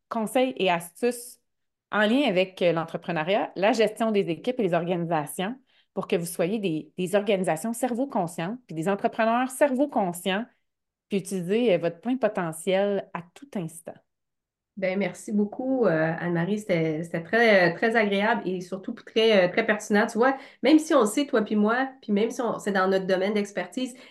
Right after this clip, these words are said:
Speaker 2: les rappels sont toujours importants et bénéfiques.
Speaker 1: Cent pour cent. Cent pour cent, puis on
Speaker 2: Moi, je,
Speaker 1: fait
Speaker 2: une phrase que j'aime, c'est «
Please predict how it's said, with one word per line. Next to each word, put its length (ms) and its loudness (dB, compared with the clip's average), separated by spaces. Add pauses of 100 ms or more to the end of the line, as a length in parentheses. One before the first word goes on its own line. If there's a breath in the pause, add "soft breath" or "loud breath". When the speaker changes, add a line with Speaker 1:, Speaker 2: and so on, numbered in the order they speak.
Speaker 2:
les 200 10
rappels 440 6
sont 240 2
toujours 320 2
importants 580 0
et 80 -2
bénéfiques. 340 -2
Speaker 1:
Cent 80 -10
pour 100 -20
cent. 100 -12 (680 soft breath)
Cent 220 4 (100)
pour 160 0
cent, 300 0
puis 80 0
on 20 2
Speaker 2:
Moi, 140 6
je, 100 4
Speaker 1:
fait 260 2
Speaker 2:
une 120 6
phrase 240 4
que 120 4
j'aime, 240 2
c'est « 380 -6